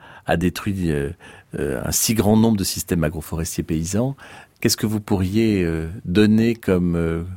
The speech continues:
conseil à, à ces néo-paysans ou à ces paysans, euh, qui sont passés par la chimie et qui ont envie d'en sortir pour repartir du, du bon pied d'arbre ?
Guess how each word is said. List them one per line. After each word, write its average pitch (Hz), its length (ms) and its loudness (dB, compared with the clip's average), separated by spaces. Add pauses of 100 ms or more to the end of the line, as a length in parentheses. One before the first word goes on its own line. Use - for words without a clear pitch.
(120)
conseil 101 680 2
à, 82 140 -4 (680)
à 85 100 0
ces 95 240 2
néo-paysans 101 960 4
ou 147 180 6 (460)
à 80 120 -4
ces 82 320 -2
paysans, 87 800 0
euh, 80 120 -2
qui - 160 -10
sont - 160 0
passés 104 300 2
par 101 120 4
la 92 100 4
chimie 101 340 2
et 95 80 -2
qui - 120 -8
ont 90 80 2
envie 87 140 0
d'en 85 100 -2
sortir 107 680 -2 (400)
pour 87 160 2
repartir 98 540 0
du, 90 280 -2
du 87 160 -4
bon 95 160 4
pied 92 220 0
d'arbre ? 85 500 -2